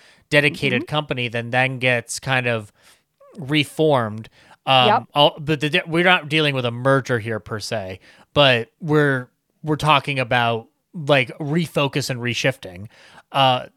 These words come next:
Speaker 1: Shochiku is formed as a kabuki theater company in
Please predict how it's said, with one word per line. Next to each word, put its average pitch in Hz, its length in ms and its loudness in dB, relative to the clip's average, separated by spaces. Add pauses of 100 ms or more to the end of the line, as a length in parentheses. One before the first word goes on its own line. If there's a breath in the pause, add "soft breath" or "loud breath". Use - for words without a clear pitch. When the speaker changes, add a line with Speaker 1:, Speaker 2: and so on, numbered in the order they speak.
(160)
Speaker 1:
Shochiku 165 920 -2
is 139 160 -6
formed 175 480 2
as 135 120 -2
a 131 60 -6
kabuki 131 520 -8
theater 147 260 -6
company 120 380 -8
in 120 100 -12